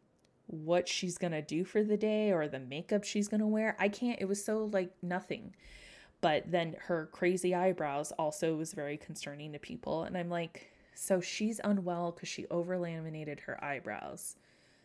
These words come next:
I have overplucked before. And when I'm using my little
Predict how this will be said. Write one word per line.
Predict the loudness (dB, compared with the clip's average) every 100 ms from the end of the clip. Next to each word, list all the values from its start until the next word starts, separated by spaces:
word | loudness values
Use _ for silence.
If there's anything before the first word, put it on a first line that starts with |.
| _ _ _ _ _ _ _
I | 0 2 4 2 0 -4 -10 _
have | 0 0 2
overplucked | 0 -2 -2 -4 -4 -10
before. | -8 -6 -4 -4 -4 -8 -12 _ _ _ -12 -2
And | 2 4 4 2 -2 -10 _ _ _ _ _ _ _ _ _ _ _ -20 -20 -20 -14
when | -4 2
I'm | 2 2 -2 -8 _ _ -6
using | 2 4 4 2
my | 2
little | 2 2 4 2 0 -4